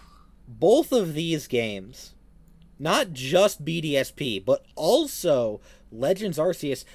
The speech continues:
will be home compatible.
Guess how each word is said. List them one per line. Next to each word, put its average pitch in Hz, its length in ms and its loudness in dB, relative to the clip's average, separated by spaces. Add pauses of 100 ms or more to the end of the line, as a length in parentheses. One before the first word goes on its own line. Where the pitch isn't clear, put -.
will 160 400 -2
be 208 180 -6
home 185 600 0
compatible. 120 880 -4